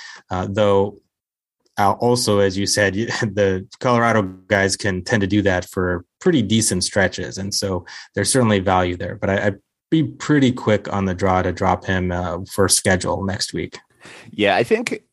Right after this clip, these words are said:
Speaker 2: he's, I think he's too tough for me to drop right now. You know, at least he's shooting. Um, he, he's getting a decent number of shots on goal for a guy who's,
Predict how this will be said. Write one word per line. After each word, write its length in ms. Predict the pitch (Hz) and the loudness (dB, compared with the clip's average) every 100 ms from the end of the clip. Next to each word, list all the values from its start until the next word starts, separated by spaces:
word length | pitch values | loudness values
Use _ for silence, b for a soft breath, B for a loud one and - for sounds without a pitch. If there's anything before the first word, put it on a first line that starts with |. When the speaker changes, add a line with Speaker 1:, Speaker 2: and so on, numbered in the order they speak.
| - | -10
Speaker 2:
he's, 360 | 127 196 220 - - | -2 -2 -2 -6 -4
I 80 | 139 | -2
think 180 | 196 233 | 0 -2
he's 160 | 294 | -2
too 180 | - 214 | -4 -6
tough 300 | 190 117 123 | -2 -2 0
for 100 | - | 0
me 140 | 113 113 | 2 2
to 100 | 107 | 2
drop 280 | 98 104 | 2 2
right 160 | 117 107 | 2 0
now. 160 | 85 104 | 0 0
You 100 | 107 | 2
know, 100 | 104 | 2
at 100 | 98 | 2
least 260 | 110 - | 0 -2
he's 160 | 190 156 | -6 -6
shooting. 760 | - - 98 98 123 135 151 - 101 | -8 -6 -2 0 2 0 -4 -4 0
Um, 640 | 95 90 87 87 87 - _ - | 2 2 0 -2 -4 -6 _ -2
he, 280 | 113 107 104 | 0 2 0
he's 200 | 117 104 | -2 0
getting 280 | - 120 117 | 0 2 2
a 60 | 107 | 0
decent 380 | 101 104 120 | 0 0 0
number 200 | 101 98 | 0 0
of 80 | 101 | 0
shots 300 | - 90 87 | 0 0 0
on 140 | 101 90 | -2 0
goal 260 | 85 92 | 0 0
for 180 | - 95 | 0 0
a 60 | 87 | 2
guy 220 | 82 82 | 0 0
who's, 260 | 92 87 | -2 -6